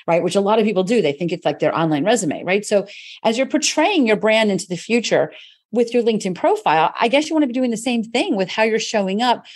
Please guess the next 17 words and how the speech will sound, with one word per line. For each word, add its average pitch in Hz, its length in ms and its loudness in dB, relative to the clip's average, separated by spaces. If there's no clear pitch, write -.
whether 294 240 0
it's 302 100 -2
on 233 120 0
camera 151 480 -2
or 240 180 2
in 214 160 -2
person 143 400 -6
or 190 160 2
on 233 140 2
a 262 40 0
stage 170 600 0
or 190 120 2
in 208 60 2
a 220 60 0
photo 262 320 0
shoot, 117 320 -8
right? 226 320 0